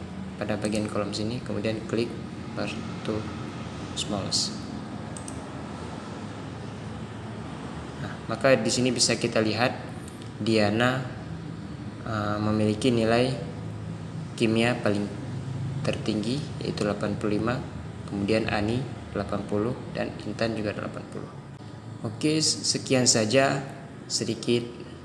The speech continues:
tips cara mengurutkan nilai pada tabel.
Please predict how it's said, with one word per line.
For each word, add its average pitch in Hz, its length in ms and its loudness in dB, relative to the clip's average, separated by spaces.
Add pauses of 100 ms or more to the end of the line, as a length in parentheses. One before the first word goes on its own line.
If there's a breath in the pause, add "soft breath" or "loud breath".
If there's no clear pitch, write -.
(200)
tips 127 320 4
cara 120 320 6
mengurutkan 117 960 2 (400)
nilai 110 400 4
pada 104 260 0
tabel. 101 380 2